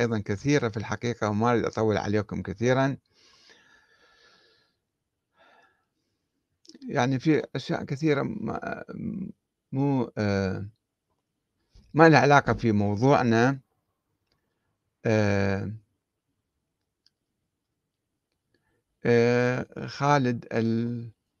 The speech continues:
الخناني يقول: "يا أستاذ أحمد، الغريب كل الأكاذيب هذه بها، بهذا الدين، والآن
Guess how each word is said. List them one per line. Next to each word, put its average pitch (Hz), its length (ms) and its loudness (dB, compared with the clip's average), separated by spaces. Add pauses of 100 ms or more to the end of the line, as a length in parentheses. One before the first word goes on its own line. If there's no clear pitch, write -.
(2000)
الخناني 131 720 0
يقول: 123 320 -2
"يا 120 120 0
أستاذ 123 240 -4
أحمد، 123 320 -2
الغريب 127 480 4
كل 127 280 -2
الأكاذيب 117 760 2
هذه 127 400 4
بها، 127 440 2 (460)
بهذا 135 260 8
الدين، 110 460 4 (360)
والآن 131 760 2